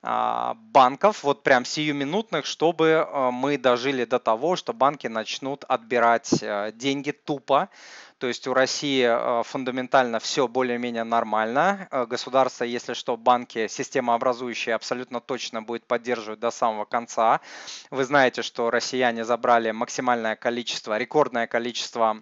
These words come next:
э, наличных из банков, и доллары, и рубли сейчас забирают, люди боятся. Вот. Но банковская система пока удар,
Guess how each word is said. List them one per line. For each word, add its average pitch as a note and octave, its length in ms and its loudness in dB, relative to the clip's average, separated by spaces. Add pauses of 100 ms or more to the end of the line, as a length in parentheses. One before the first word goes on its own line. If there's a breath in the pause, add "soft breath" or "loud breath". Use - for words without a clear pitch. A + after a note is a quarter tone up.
э, A#2+ 220 -4
наличных B2 600 -2
из C3+ 100 -4
банков, C3+ 440 0
и C3 40 -4
доллары, A#2+ 440 0
и A2+ 40 -2
рубли A2+ 280 -6
сейчас A#2+ 360 -4
забирают, B2 520 0
люди A#2+ 180 -8
боятся. A#2 600 0 (520 loud breath)
Вот. B2+ 420 0
Но E3 320 6
банковская C#3+ 600 4
система C#3+ 680 2
пока B2+ 440 4
удар, B2 500 4